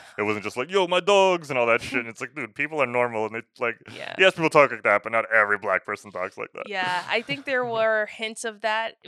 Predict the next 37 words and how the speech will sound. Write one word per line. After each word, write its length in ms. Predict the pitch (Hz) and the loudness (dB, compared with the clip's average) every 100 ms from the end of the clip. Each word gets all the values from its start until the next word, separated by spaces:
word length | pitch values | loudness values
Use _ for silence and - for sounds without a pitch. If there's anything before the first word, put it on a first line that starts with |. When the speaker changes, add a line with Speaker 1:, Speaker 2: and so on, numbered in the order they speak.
| 196 | -14
Speaker 2:
be-, 280 | 208 196 - | -14 -14 -12
in 240 | - 202 | -10 -8
the 80 | 185 | -10
beginning, 640 | 180 170 185 180 202 247 254 | -16 -12 -10 -6 -8 -8 -6
like, 200 | 185 175 | -6 -4
at 200 | 170 185 | -8 -10
the, 180 | - | -10
in 100 | 208 196 | -8 -8
the 120 | 180 | -10
original 440 | 170 185 190 208 | -8 -10 -6 -6
script. 520 | 226 - 254 277 - - | -6 -8 -6 -8 -8 -2
Speaker 1:
Yeah. 380 | 185 170 180 | 0 2 0
Speaker 2:
Um, 100 | 160 | -2
and 140 | 165 165 | -10 -12
then 140 | 165 | -10
that 240 | 156 147 - | -10 -10 -10
got 160 | 151 | -14
edited 420 | - 165 160 151 151 | -14 -16 -16 -16 -12
out. 260 | 151 - - - | -10 -12 -16 -10
Speaker 1:
I 60 | 131 | -2
mean, 160 | 156 | 2
and 120 | 156 160 | 2 0
it 40 | |
was 160 | 190 170 | -2 0
a 40 | |
little 220 | 196 226 | 2 2
bit 120 | 175 | 2
like 180 | 147 143 | 0 2
that 180 | 147 135 | 2 4
with 240 | 127 - _ 110 | 2 -4 _ 0
the, 440 | 113 104 95 95 - _ - | 2 2 2 0 0 _ -6
like, 280 | 110 92 | -6 -4
the 380 | 107 98 95 95 | -2 0 0 -4
characters 420 | - 110 101 107 95 | 0 2 2 -2 -2
that 160 | 95 | -4
the 80 | 92 | -4
black, 440 | 85 101 110 - | -4 0 0 0